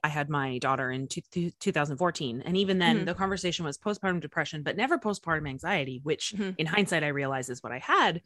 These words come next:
Speaker 1: but there
Speaker 2: Mm-hmm.
Speaker 1: was never that conversation. It was like, "Oh, you, like, you can get out of bed." Like, "Sure, I can get out of bed. I haven't slept in three days. Of course I can get out of bed. I can't get to
Speaker 2: Right.
Speaker 1: bed." But
Speaker 2: Yeah.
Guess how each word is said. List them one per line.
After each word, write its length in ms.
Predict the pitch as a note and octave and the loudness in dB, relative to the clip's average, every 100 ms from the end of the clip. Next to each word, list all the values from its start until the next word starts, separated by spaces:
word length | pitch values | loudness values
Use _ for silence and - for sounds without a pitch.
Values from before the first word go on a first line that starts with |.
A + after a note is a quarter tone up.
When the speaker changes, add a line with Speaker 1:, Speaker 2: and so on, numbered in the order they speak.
| - - _ | -14 -20 _
Speaker 1:
but 160 | F#3+ G#3 | 4 6
there 60 | |
Speaker 2:
Mm-hmm. 60 | F#3+ | 4
Speaker 1:
was 100 | F3+ | 2
never 160 | F#3+ F#3 | 0 4
that 160 | E3 - | 2 2
conversation. 580 | D#3+ C#3 C3+ B2+ - A#2+ | -2 0 -2 -2 -6 -6
It 100 | - | -4
was 140 | D3 | -2
like, 280 | D3 C#3+ - _ - - | -2 -4 -10 _ -8 4
"Oh, 180 | G#3+ G#3 | 6 6
you, 280 | G3 G#3+ | 4 4
like, 220 | F3+ E3+ A3+ | 4 2 0
you 100 | C4 | 2
can 140 | C#4+ | 4
get 120 | F#3 | 6
out 120 | D3+ | 6
of 80 | C#3+ | 4
bed." 280 | C#3+ D#3 G#3+ | 2 2 2
Like, 160 | B3+ - | 0 2
"Sure, 200 | - B4+ | 6 6
I 20 | |
can 80 | C#4+ | 8
get 140 | G3+ | 8
out 100 | F3 | 8
of 60 | D#3+ | 8
bed. 140 | E3 | 6
I 20 | |
haven't 260 | G#3 E4+ F4+ | 8 6 4
slept 320 | - E4+ - | 4 2 2
in 140 | G#3 | -2
three 220 | D#3 F3 D#3+ | 0 0 0
days. 220 | C#3+ C3+ | 0 -4
Of 100 | - | 8
course 220 | C#5+ - | 8 10
I 100 | D#4+ | 6
can 120 | A3+ | 6
get 140 | F3+ F3 | 4 2
out 100 | D#3+ | 2
of 100 | C#3+ | 2
bed. 220 | D3 C#3+ | 2 2
I 80 | - | 0
can't 220 | E4 B3 | 2 4
get 140 | D4 | 4
to 100 | F#3+ | 6
Speaker 2:
Right. 80 | G3 | 8
Speaker 1:
bed." 320 | F4+ D3+ C3 - - - - | 10 8 4 -8 -16 -18 -10
But 300 | E3 F3 D3+ G3 | 2 2 2 -2
Speaker 2:
Yeah. 280 | F3+ - | -2 -4